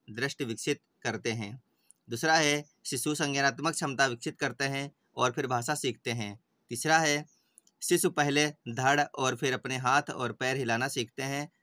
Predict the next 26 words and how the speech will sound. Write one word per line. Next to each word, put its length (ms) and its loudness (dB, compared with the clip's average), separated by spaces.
जबकि 180 -6
चौथा 400 2
है, 280 -4
शिशु 400 -4
बुदबुदाने 540 -2
से 140 -2
पहले 440 -4
किलकना 380 -4
सीखते 420 -8
हैं। 320 -10
तो 60 -12
क्वेश्चन 340 0
नंबर 240 2
वन 180 2
के 120 2
लिए 80 4
सभी 220 0
लोगों 200 0
को 80 0
आंसर 260 2
करना 260 0
है, 220 -4
क्या 120 4
सही 200 2
हो 100 4
जाएगा? 380 2